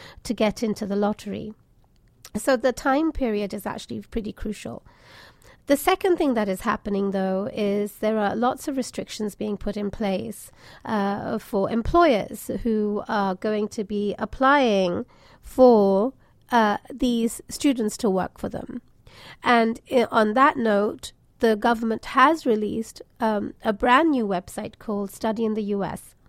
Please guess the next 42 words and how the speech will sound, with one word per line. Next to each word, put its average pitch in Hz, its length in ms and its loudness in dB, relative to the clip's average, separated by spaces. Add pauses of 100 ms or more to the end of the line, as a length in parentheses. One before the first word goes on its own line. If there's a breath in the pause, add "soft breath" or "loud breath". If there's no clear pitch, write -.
(520)
I 220 60 0
highly 277 380 0
recommend 226 640 -2 (360 loud breath)
that - 120 -4
you 208 120 -2
go 220 240 2
to 247 140 -8
the 190 120 -2
website 196 640 -6 (120)
because 220 400 -4
it 233 100 -4
has 220 220 -6
very 247 280 -2
clearly 262 420 -2
laid 220 260 0
out 185 220 -4
what 202 180 -6
you 208 80 -6
need 208 200 -4
to 202 100 -12
do, 208 360 2 (380 loud breath)
and 226 220 2
it's 208 160 -2
very 294 160 4
easy 285 380 0
to - 160 -6
navigate 214 640 0
and 214 120 -2
easy 214 240 -4
to - 160 -6
y-, 208 260 -4
y-, 214 200 -4
read, 214 520 0 (320 loud breath)
um, 220 380 0
and 254 160 0
understand, 240 880 2 (480)
hopefully 220 480 0
anyway. 175 440 -2 (800)
But 254 300 2
part 285 260 2
of 294 140 -2
the, 220 220 0